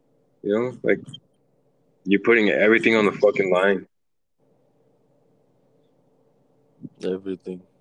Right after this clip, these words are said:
Speaker 1: Everything, man. And people, people don't realize that, like, people from
Speaker 2: Especially
Speaker 1: our
Speaker 2: our age.
Speaker 1: generation, yeah, people from our generation that were born from, from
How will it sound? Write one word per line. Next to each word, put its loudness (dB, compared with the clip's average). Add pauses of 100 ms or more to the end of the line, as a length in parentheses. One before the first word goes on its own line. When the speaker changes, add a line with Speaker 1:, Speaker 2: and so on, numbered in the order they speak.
(580)
Speaker 1:
Everything, 2
man. -2 (1300)
And 2 (1500)
people, 4 (100)
people 2
don't 4
realize 4
that, 6
like, 4 (1160)
people 4
from 2
Speaker 2:
Especially 4
Speaker 1:
our 4
Speaker 2:
our 4
age. 6
Speaker 1:
generation, 0
yeah, 0 (180)
people -4
from -4
our 2
generation 2
that 6
were 8
born 4
from, -2 (240)
from 0